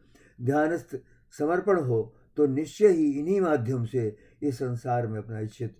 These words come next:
वह सब कुछ प्राप्त कर लेने में सफल हो सकता है, जो उसे किसी देवी देवता, मंदिर मस्जिद, गिरजाघर, गुरुद्वारा या किसी मसीह अथवा धर्म गुरुओं की शरण में जाकर प्राप्त होता है।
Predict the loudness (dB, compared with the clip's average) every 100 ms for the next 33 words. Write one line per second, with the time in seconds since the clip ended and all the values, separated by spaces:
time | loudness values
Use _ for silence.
0 | _ -4 -4 -4 -10 -12 -14 -12 -10 -10
1 | -10 -12 -8 -6 -8 -10 -12 -12 -6 -4
2 | -4 -6 -10 -12 -12 -10 -12 -14 -18 _
3 | -20 -12 2 4 4 2 -4 -10 -10 -14
4 | -14 -2 0 4 4 4 0 -4 -12 -14
5 | _ _ -4 -2 0 0 0 -4 -10 -14
6 | _ _ -4 -2 0 0 0 0 -4 -8
7 | _ -6 0 2 2 2 0 -6 -12 _
8 | -6 -6 -6 -8 -8 -8 -8 -2 0 0
9 | -4 -12 -16 -10 -6 -4 -6 -10 _ -6
10 | -4 -4 -8 -6 -4 -2 -4 -8 -18 -18
11 | -10 -8 -6 -8 -12 -14 -14 -16 -20 _
12 | _ -14 -14 -18 -20 -18 -18 -20